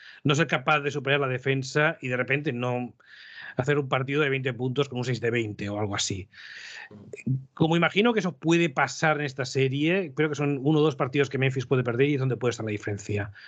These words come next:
Si ya Morán es lo que ha sido los dos primeros partidos en San Francisco, esto se lo lleva a los Grizzlies.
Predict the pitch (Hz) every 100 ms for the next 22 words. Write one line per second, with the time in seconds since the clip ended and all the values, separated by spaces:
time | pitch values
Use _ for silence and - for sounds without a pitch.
0 | - - - - 143 131 156 175 190 151
1 | 135 135 143 - - 120 117 135 156 160
2 | 156 147 143 147 143 135 127 113 113 -
3 | 131 131 120 120 - 123 - 175 233 _
4 | _ _ 139 139 135 131 117 104 90 -
5 | 67 -